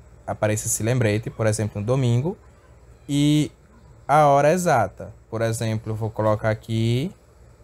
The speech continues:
às nove horas, nove e meia. Pronto. Feito isso,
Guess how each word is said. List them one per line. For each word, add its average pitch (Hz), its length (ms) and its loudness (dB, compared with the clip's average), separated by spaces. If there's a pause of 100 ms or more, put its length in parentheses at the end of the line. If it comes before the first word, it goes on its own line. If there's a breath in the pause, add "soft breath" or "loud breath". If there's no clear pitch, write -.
(800)
às 117 240 -2
nove 127 400 2
horas, 98 720 -2
nove 113 280 -2
e - 20 -4
meia. 101 340 -4 (500)
Pronto. 113 440 -4 (920)
Feito 147 440 0
isso, 139 440 0